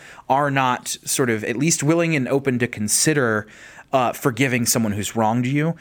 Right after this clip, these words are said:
uh, then maybe we need to go back and reflect more on the bajillion dollars worth of forgiveness that we have experienced in Jesus' death and resurrection. The other thing I think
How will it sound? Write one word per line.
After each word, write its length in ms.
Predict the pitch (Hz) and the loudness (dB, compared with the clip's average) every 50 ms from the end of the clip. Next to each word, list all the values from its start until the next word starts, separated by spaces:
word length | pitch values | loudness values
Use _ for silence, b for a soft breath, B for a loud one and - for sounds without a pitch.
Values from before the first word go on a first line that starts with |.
| B B B B B B - | B B B B B B 0
uh, 200 | 131 120 110 - | 0 0 0 -2
then 480 | 127 127 127 143 135 127 127 120 - - - _ _ _ _ - | -2 0 0 2 2 2 0 -2 -4 -10 -20 _ _ _ _ -4
maybe 400 | 143 143 139 139 143 143 139 139 | 0 2 2 4 2 2 2 2
we 120 | 131 127 127 | 2 2 2
need 120 | 127 123 113 | 0 2 0
to 60 | 123 | 0
go 140 | 110 120 110 | 0 2 2
back 200 | 113 110 110 - | 2 0 -2 -2
and 60 | 110 | -6
reflect 320 | 107 - - 117 107 - | -6 -2 -2 -2 -2 0
more 440 | 117 107 104 107 107 104 101 104 - | 0 0 2 2 2 2 2 0 0
on 180 | 107 110 107 104 | 0 0 0 -2
the 80 | 110 | -2
bajillion 480 | 95 120 107 101 117 117 120 117 113 113 | -2 -4 -2 0 0 2 2 2 2 2
dollars 360 | 117 107 98 104 104 95 - | 2 2 2 2 0 -2 -2
worth 160 | 110 101 - | -6 -8 -8
of 120 | 101 87 87 | -8 -8 -6
forgiveness 500 | - 123 110 110 113 92 101 95 - - | -4 -4 -2 0 -2 -2 -2 -2 -2 -2
that 160 | - - - | -4 -4 -4
we 400 | 104 101 101 95 92 - - - - | -6 -6 -6 -6 -10 -12 -16 -14 -8
have 180 | - - 117 104 | -2 -2 -2 -2
experienced 720 | 98 - - - - 131 120 113 104 101 95 92 - - - | -2 -6 -6 -2 0 0 0 0 -2 -2 -4 -6 -6 -6 -6
in 100 | 98 104 | -6 -6
Jesus' 480 | 90 98 104 101 98 98 - - 90 - | -4 -4 -6 -6 -4 -6 -6 -6 -6 -4
death 180 | 95 85 - | -4 -4 -4
and 80 | - 95 | -6 -10
resurrection. 640 | 98 95 - 95 95 98 92 - - - - - - - _ B B B B B B B B B B B B B B B B B B B B B B - | -8 -8 -6 -4 -4 -6 -6 -6 -10 -10 -10 -14 -18 -20 _ B B B B B B B B B B B B B B B B B B B B B B -4
The 200 | - 139 165 - | 0 0 2 2
other 200 | 165 185 196 190 | 2 2 2 0
thing 200 | 180 185 175 160 | 0 0 2 2
I 100 | 139 127 | 2 0
think 380 | - - 123 110 - - - | 0 0 -2 -2 -4 -8 -18